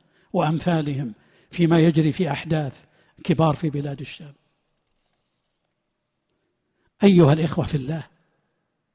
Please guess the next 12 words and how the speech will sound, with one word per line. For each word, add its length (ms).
العبرة، 560
هذا 220
هو 140
تاريخ 680
موجود، 420
مراكز 600
بحث، 480
منتديات، 840
من 320
وراءها؟ 800
أنا 140
أتساءل. 560